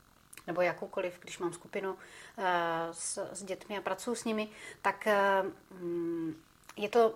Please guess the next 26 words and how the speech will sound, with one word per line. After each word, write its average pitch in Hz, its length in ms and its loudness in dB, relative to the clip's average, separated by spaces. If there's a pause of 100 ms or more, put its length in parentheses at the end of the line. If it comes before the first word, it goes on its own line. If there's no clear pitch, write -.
je 220 140 2
to 240 160 -2
ten, 233 280 4 (180)
mm, 208 340 -4
ten 226 200 -2 (420)
při-, - 100 -8 (260)
jako 190 200 -6
prostředek 262 520 4
k - 40 -10
tomu, 226 240 4
aby 220 160 0
ty 226 120 4
děti 220 240 -2
se 220 140 -2 (140)
trošičku 233 580 0
uvolnily, 254 800 2
eh, 202 500 2
řekly 214 260 0
si 220 120 -2
právě, 202 320 2
že 196 80 -6
to - 140 -4
je 196 60 4
jako 196 160 -2
formou 190 400 0
hry, 220 420 2